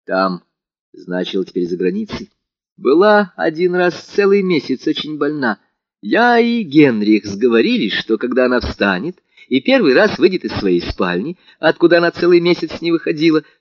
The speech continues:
то мы и уберём все комнаты цветами. Вот мы так и сделали. Мамаша сказала с вечера, что завтра утром она непременно выйдет вместе с нами завтракать. Мы встали рано-рано.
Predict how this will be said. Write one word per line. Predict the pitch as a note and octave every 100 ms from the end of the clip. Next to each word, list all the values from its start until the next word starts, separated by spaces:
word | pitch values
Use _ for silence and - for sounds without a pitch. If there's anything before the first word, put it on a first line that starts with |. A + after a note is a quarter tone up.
| -
то | A2+ A3+
мы | A3+ G#3+
и | A3+
уберём | A3+ A3+ D#3+ E3+ F#3
все | - F#3
комнаты | - B2 D3+ D#3+ C3+
цветами. | - A2 A#2+ A2 G2+ G2+ _ _
Вот | G2 C3 -
мы | D3+
так | D3+ B2+ -
и | C#3+
сделали. | A#2+ G#2 G#2 G2 G2 _ _ _ _ _ -
Мамаша | B2 B2+ B2 A#2 A2+
сказала | - G#2+ G2 G3+ G#3+
с | - G#2+
вечера, | G#2 F#2 - - _ _
что | - A2 F#2+
завтра | G2+ A2+ D#3 G3+ - G3 F3
утром | E3 G#3 G#3+ G#3 - -
она | C3+ F3+
непременно | F3+ E3+ F#3 G3
выйдет | D#3+ E3+ F#3+
вместе | C#3+ D#3+ - E3
с | -
нами | C#3 C#3+
завтракать. | A#2+ G#2+ - - - - - -
Мы | F3
встали | - D#3 C3+
рано-рано. | B2+ D#3+ B3+ B3+ B3 F3 D3 B2+ A2